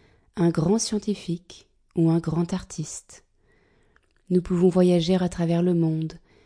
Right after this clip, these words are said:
et même aller sur la Lune, ou nous contenter d'une simple vie de famille.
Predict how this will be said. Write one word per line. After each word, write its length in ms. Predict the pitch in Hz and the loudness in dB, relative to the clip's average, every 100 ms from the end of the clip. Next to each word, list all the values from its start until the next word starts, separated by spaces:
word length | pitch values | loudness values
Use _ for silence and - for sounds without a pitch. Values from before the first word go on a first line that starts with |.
| _ _ - | _ _ 0
et 140 | 175 | 4
même 240 | 175 208 | 6 6
aller 220 | 226 214 208 | 4 0 -2
sur 180 | - | -4
la 100 | 196 | -2
Lune, 440 | 180 160 151 151 151 _ _ _ _ _ _ _ - | 0 0 -2 -6 -10 _ _ _ _ _ _ _ -2
ou 200 | 170 175 | 2 2
nous 180 | 185 180 | 2 0
contenter 600 | - 185 185 185 165 170 | -2 0 -2 -2 -2 -2
d'une 160 | 185 | -2
simple 360 | 180 - 170 180 | -2 -4 -4 -4
vie 200 | 165 147 | -4 -4
de 80 | 165 | -6
famille. 560 | - 160 147 139 143 | -6 -4 -4 -4 -8